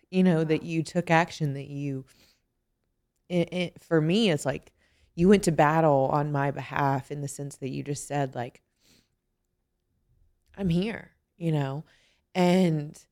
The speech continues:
Speaker 1: that's sometimes all we need,
Speaker 2: Yeah.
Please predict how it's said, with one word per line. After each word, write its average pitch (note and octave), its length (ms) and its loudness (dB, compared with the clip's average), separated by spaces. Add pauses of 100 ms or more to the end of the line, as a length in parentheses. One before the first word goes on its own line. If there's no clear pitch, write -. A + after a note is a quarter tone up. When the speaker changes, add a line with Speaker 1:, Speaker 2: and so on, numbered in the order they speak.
(1160)
Speaker 1:
that's F3+ 460 0
sometimes C4+ 460 -2 (160)
all F3 280 -2
we G3 200 0
need, D3 540 -2 (280)
Speaker 2:
Yeah. - 580 -20